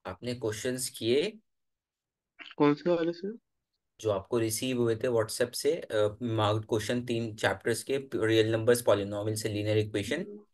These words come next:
Speaker 2: हाँ, तो सर, polynomial and linear equations के नहीं किए, वो उसके, real numbers के।
Speaker 1: हम्म?
Speaker 2: रियल numbers।
Speaker 1: के सारे के चार क्वेश्चंस सिर्फ real number में, वो कर लिए?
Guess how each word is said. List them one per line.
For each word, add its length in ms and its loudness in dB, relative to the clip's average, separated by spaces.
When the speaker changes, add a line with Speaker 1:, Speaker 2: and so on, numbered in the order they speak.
Speaker 2:
हाँ, 300 -4
तो 140 -14
सर, 540 -4
polynomial 520 2
and 200 -4
linear 440 -10
equations 400 -4
के 140 -16
नहीं 120 -12
किए, 540 -8
वो 220 -4
उसके, 280 -16
real 180 0
numbers 280 -2
के। 100 2
Speaker 1:
हम्म? 140 2
Speaker 2:
रियल 280 6
numbers। 420 2
Speaker 1:
के 60 6
सारे 300 6
के 100 2
चार 280 6
क्वेश्चंस 480 2
सिर्फ 460 -2
real 220 4
number 200 2
में, 120 0
वो 220 4
कर 180 6
लिए? 320 4